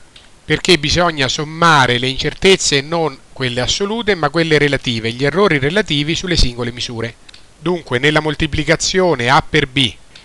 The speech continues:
e nella divisione A diviso B di due misure dirette, bisogna sommare l'errore relativo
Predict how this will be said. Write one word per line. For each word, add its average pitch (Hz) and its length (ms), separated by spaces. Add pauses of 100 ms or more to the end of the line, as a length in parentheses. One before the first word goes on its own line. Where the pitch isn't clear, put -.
(180)
e 131 140
nella 156 260
divisione 147 720
A 139 80
diviso 139 420
B 127 300 (500)
di 135 140
due 139 160
misure 135 380
dirette, 135 640 (440)
bisogna 170 480
sommare 156 560
l'errore 135 460
relativo 123 720